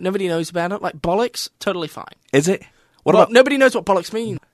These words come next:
Speaker 2: the Peruvian international? Played on the left wing, got the,
Speaker 1: Yes.
Speaker 2: uh, dreadlocks. Um, had a, had, you know, he did. He, he's a good player, but when you compare the two squads, and we'll go back to it,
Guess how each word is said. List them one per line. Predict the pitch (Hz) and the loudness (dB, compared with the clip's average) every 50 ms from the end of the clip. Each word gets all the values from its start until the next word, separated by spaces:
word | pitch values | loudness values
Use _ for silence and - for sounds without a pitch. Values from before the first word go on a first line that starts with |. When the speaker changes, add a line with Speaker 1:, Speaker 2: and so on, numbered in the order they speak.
| _ _ | _ _
Speaker 2:
the | - 110 | -8 -6
Peruvian | 98 - 131 123 117 117 107 95 92 90 90 | -4 -2 0 2 2 2 0 0 -2 -4 -4
international? | 85 85 - - 90 82 82 - - 78 80 | -6 -8 -8 -8 -10 -10 -10 -10 -12 -12 -8
Played | - - 123 120 | -2 0 0 2
on | 123 | 2
the | 120 | 0
left | 117 117 110 | 0 -2 -2
wing, | 120 113 113 107 104 104 | -2 -2 0 0 -2 -2
got | 101 165 180 185 - | -2 -2 -2 0 0
the, | 113 | 0
Speaker 1:
Yes. | 113 110 104 101 98 | 0 0 0 -2 -2
Speaker 2:
uh, | - 113 | -2 -2
dreadlocks. | 104 104 101 98 - - - - - - - - - - | 0 0 -2 -2 -4 -12 -14 -14 -20 -20 -20 -20 -14 -4
Um, | - 104 107 104 104 98 | 0 2 2 2 2 0
had | - - 127 123 113 | -4 -2 -2 0 2
a, | 110 110 110 107 - - - | 2 2 2 0 -2 -4 -6
had, | 113 123 117 - - _ - | -8 -8 -8 -8 -12 _ -10
you | - 262 269 | -8 -6 -6
know, | 262 | -4
he | 254 | -4
did. | 254 - 214 208 214 - | -2 0 -2 -2 -2 -4
He, | - 156 - - - - - - | -12 -12 -10 -10 -12 -12 -12 -10
he's | - - 165 160 156 | -8 -6 -4 -2 -2
a | 143 | 0
good | 143 131 | -2 -2
player, | - 131 98 85 - - _ _ _ _ _ _ | -2 -2 -4 -4 -6 -12 _ _ _ _ _ _
but | - 190 160 143 156 - - - - - - _ _ _ _ _ _ _ _ _ _ _ _ _ _ _ _ _ _ _ _ _ _ _ _ _ - | 4 6 8 8 6 4 2 -4 -4 -6 -6 _ _ _ _ _ _ _ _ _ _ _ _ _ _ _ _ _ _ _ _ _ _ _ _ _ -4
when | - 117 120 | 0 0 0
you | 117 | 0
compare | - 139 123 180 165 | 0 0 2 2 2
the | 151 | 2
two | 135 - 139 | 2 -2 -2
squads, | - - - 104 113 127 - - - - _ _ _ _ _ _ - | -2 0 0 -2 -2 -2 -4 -12 -12 -14 _ _ _ _ _ _ -6
and | 104 113 | -2 -2
we'll | 113 | 2
go | 113 127 127 | 2 2 4
back | 113 117 113 107 - | 4 2 0 0 -2
to | - 117 117 | -2 -2 -2
it, | 120 - | -2 -2